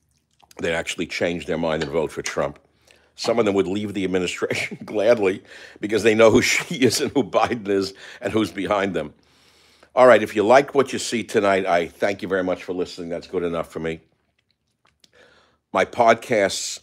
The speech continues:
are found wherever great podcasts are found. So it's not on the level of Joe Rogan, okay,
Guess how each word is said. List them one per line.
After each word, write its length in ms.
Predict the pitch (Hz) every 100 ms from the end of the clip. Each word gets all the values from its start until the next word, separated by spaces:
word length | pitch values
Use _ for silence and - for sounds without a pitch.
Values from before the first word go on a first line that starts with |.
| -
are 220 | 92 80
found 360 | - 98 92
wherever 240 | 90 85 87
great 240 | 92 85
podcasts 580 | - 85 85 - 80 -
are 40 | 90
found. 520 | - 107 120 139 135 _ _ _ _ _ _ _ _ _ _
So 140 | -
it's 140 | 190 196
not 180 | 214
on 80 | 233
the 60 | 202
level 320 | 127 98 90
of 80 | 80
Joe 200 | 95 85
Rogan, 360 | 85 80 80
okay, 460 | 95 110 117 98 127